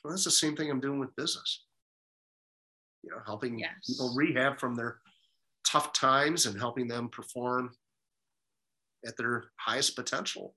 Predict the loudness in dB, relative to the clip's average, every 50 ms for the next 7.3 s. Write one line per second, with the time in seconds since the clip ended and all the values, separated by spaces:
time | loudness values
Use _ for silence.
0 | -16 -12 -4 -2 0 0 0 2 2 2 4 4 4 2 2 -2 -4 -6 -8 -12
1 | -14 -16 -16 -16 -14 -12 -10 -12 -12 -12 -14 -20 _ _ _ _ _ _ _ _
2 | _ _ _ _ _ _ -6 -4 -4 -2 -2 -4 -6 -4 -4 -4 -4 -4 -4 -4
3 | -4 -4 -6 -8 -12 _ -20 -20 -20 -20 -20 -20 -20 -20 _ _ 4 6 8 8
4 | 10 10 10 10 10 10 8 8 8 6 6 6 6 6 6 4 2 -2 -6 -2
5 | 2 4 4 4 4 2 0 0 0 0 0 2 2 2 2 0 0 -2 -4 0
6 | 4 8 8 8 8 6 4 2 0 2 4 4 4 4 2 -2 -4 -6 -10 -14
7 | -14 -14 -16 -16 -16